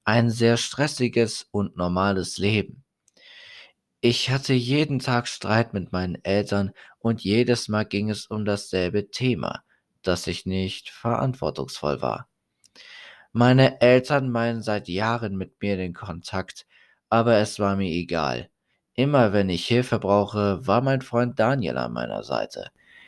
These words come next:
Sorry, ich habe euch noch gar nicht meinen Namen gesagt. Ich heiße James und ich bin zwanzig Jahre alt.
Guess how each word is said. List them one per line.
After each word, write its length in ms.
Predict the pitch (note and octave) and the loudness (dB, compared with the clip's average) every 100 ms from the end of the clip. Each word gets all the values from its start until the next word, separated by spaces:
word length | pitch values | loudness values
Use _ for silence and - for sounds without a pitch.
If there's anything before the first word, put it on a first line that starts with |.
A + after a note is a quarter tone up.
| - _ _ _ _ | -20 _ _ _ _
Sorry, 640 | - - A#2+ F2 D2+ - _ _ | 0 4 6 8 6 4 _ _
ich 200 | A#2 A2 | -2 2
habe 180 | B2 B2 | 4 4
euch 120 | A#2 | 4
noch 160 | A2+ A2 | 2 2
gar 160 | G2+ | 2
nicht 200 | G2+ G2+ | 2 0
meinen 200 | G2 F2+ | 0 2
Namen 260 | G2+ G#2 F#2 | 2 0 0
gesagt. 560 | E2+ E2 F2 E2+ - - _ - | 0 2 2 2 -2 -16 _ -2
Ich 180 | A#2 B2 | 0 2
heiße 280 | B2+ - F#2 | 2 0 -4
James 600 | - G2 E2 - - - _ | 2 4 4 0 -10 -18 _
und 140 | C2+ | -12
ich 220 | F2+ G2+ - | -10 -10 -6
bin 180 | G2 G2 | -4 -4
zwanzig 480 | - F#2+ F#2+ G#2+ G#2 | -4 -4 -4 -6 0
Jahre 320 | F#2 C#2 G1+ | 0 0 -2
alt. 300 | G1+ - | -2 -8